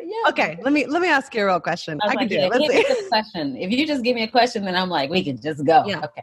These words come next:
Speaker 2: Let's go. What inspired you to create Crumbine Education Consulting?
Speaker 1: Oh, I ran from it for a long time. Like, I ran. Um, I was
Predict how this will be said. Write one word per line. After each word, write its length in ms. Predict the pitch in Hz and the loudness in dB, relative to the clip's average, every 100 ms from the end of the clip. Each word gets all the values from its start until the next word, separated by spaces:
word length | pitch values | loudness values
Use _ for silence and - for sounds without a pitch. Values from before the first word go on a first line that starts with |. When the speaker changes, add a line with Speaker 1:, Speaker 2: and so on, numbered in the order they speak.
| _ | _
Speaker 2:
Let's 220 | 240 262 | -2 -2
go. 260 | - 196 147 _ _ | 0 -2 -2 _ _
What 680 | 190 190 220 269 359 - - - - - | -14 -4 4 4 4 0 -18 -20 -18 -8
inspired 880 | 247 254 - - 220 208 202 202 180 | -4 -4 -6 0 4 4 4 -2 -4
you 400 | 156 160 156 175 | -6 -6 -6 -8
to 120 | - 185 | -8 -8
create 600 | - 190 151 139 - - | -4 -4 -2 -4 -6 -8
Crumbine 500 | - 196 185 180 175 | -2 0 2 0 -2
Education 560 | 180 170 196 165 - 170 | -6 -6 -8 -8 -6 -6
Consulting? 500 | 170 - 117 - 180 _ _ _ - | -6 -4 -6 -8 -20 _ _ _ 2
Speaker 1:
Oh, 100 | 220 | 6
I 120 | 208 | 6
ran 340 | 180 165 170 165 | 6 0 0 0
from 180 | 147 | -2
it 100 | 127 | -2
for 120 | - 135 | -2 -4
a 60 | |
long 280 | 131 131 131 | -2 -2 -4
time. 500 | 135 123 120 113 113 _ _ - | -4 -6 -8 -12 -14 _ _ 0
Like, 480 | 135 127 117 - - - | 2 2 -2 -14 -16 -4
I 60 | 147 | -2
ran. 640 | 131 131 110 80 98 135 _ - | 0 -2 -2 -4 -6 -8 _ -4
Um, 840 | 143 143 143 151 135 135 143 143 - - _ _ _ _ - | 0 0 0 -2 0 0 0 -4 -14 -18 _ _ _ _ -6
I 220 | - 147 | 0 2
was 300 | 160 147 135 | 4 2 -2